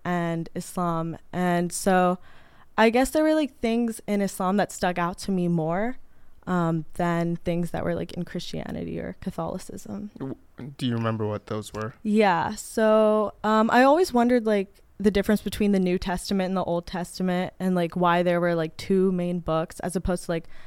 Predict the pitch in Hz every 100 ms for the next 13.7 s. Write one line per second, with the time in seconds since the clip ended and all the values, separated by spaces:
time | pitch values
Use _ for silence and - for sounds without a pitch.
0 | - - 190 185 180 190 180 185 180 185
1 | 185 196 175 180 - 175 160 98 101 175
2 | 175 175 - 180 175 170 170 - - -
3 | 185 175 185 190 180 170 175 180 151 175
4 | 165 170 175 151 156 170 - - 180 175
5 | 170 160 160 - 190 180 175 180 175 180
6 | 165 165 165 - 170 165 151 - _ -
7 | - 180 180 175 170 165 170 170 170 -
8 | 170 160 165 170 175 160 - 180 - 180
9 | 175 170 170 165 - 170 - - 170 160
10 | 156 175 - - - - - - - -
11 | - - 143 120 156 147 131 139 127 123
12 | 117 117 113 117 135 143 - 117 120 107
13 | - - - - 123 123